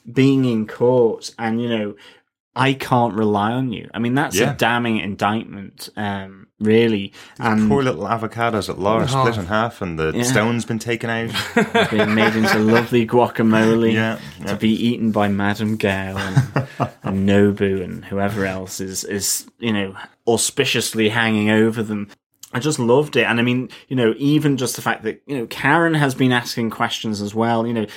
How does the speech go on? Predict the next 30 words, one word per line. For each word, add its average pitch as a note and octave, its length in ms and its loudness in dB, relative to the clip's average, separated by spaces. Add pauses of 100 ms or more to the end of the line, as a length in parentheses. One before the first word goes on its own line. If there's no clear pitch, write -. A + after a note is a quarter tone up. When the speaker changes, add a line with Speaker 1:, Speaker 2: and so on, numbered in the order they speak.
(140)
Speaker 1:
this, B2+ 180 -2
it C3 260 2
leaks C3+ 460 0
into C3 420 2 (420)
the A#2 80 0
relationship A2+ 540 2
of G2+ 120 -10
Karen A2+ 380 0
and G#2 140 -6
Matt B2+ 300 -4
as G2+ 100 -4
well, B2 160 4
because G#2+ 260 -2 (220)
she C3+ 120 -4
has D3+ 200 2
been C3+ 160 0
asking A#2 400 0
him, A2 140 0
you C3+ 80 -2
know, A2+ 260 0
"Where's C#3 320 0
Matt? A#2+ 500 -2
Wha-, A#2 200 -4
what's - 260 -6
he A#2+ 100 -4
doing?" B2 380 2
And G#2 160 -6
Speaker 2:
Yeah. - 60 0
Speaker 1:
Foggy's A#2+ 340 2
obviously A2+ 540 -2